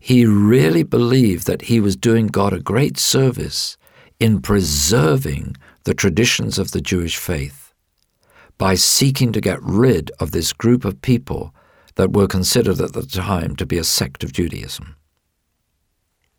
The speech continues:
But what God understood was that the zeal was totally misplaced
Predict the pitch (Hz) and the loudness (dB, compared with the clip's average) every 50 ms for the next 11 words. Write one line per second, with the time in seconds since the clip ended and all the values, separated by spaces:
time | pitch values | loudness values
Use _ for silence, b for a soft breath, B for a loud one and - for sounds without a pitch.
0 | _ _ _ _ _ _ _ _ _ _ _ _ _ _ B B B B B B | _ _ _ _ _ _ _ _ _ _ _ _ _ _ B B B B B B
1 | B B B B B B B B B B B B B 113 117 110 135 165 - - | B B B B B B B B B B B B B 2 4 4 4 2 2 0
2 | 101 90 127 143 160 156 - - 117 107 101 98 98 - - - 120 120 107 95 | 0 0 2 2 4 2 2 0 0 2 2 2 2 0 0 2 2 2 2 2
3 | 95 - - 98 95 90 - 104 - 65 - 101 101 92 92 - - 170 185 196 | 0 -2 -2 0 0 0 0 -4 -4 -2 0 0 0 2 0 2 2 4 6 6
4 | 185 139 101 78 71 80 - - 131 - _ _ _ _ _ _ _ _ _ _ | 6 6 4 2 0 -4 -6 -8 -10 -10 _ _ _ _ _ _ _ _ _ _
5 | _ _ _ _ _ _ _ _ _ - 131 123 - - - - - 170 165 151 | _ _ _ _ _ _ _ _ _ 0 0 0 0 0 -4 -4 0 0 0 0
6 | - 135 120 123 113 107 107 - - - - 80 71 69 - - - - - - | 0 2 2 2 2 2 0 -2 -2 -4 -6 -6 -6 -6 -8 -8 -8 -8 -10 -12